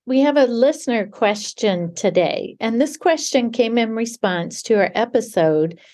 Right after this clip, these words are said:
titled Avoiding Workplace Investigation Pitfalls that was launched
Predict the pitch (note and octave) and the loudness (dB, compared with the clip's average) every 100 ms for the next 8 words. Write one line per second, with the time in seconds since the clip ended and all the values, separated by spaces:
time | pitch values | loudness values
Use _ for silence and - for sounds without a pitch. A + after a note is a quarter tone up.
0 | _ _ - G3+ F#3 F#3 F3 F3 - F3+ | _ _ -6 0 4 4 4 2 0 -2
1 | E3 F#3 A3+ B3 D4 D#4 C#4+ G#3 G#3+ G#3+ | 0 2 4 4 2 2 2 2 0 0
2 | A3 G#3 G#3 - F#3+ F3+ F#3 G3+ - G#3+ | 0 2 0 -4 -2 0 2 0 -2 0
3 | F#3+ F3+ F3+ E3+ E3+ - - - D#3+ - | 2 2 0 -4 -2 -2 -2 0 -2 0
4 | - - - _ - - _ - G3 G3 | -4 -8 -18 _ -20 -20 _ -2 0 2
5 | F#3+ G3+ A#3 G#3+ E3+ E3+ - - | 0 2 2 2 -2 -4 -8 -8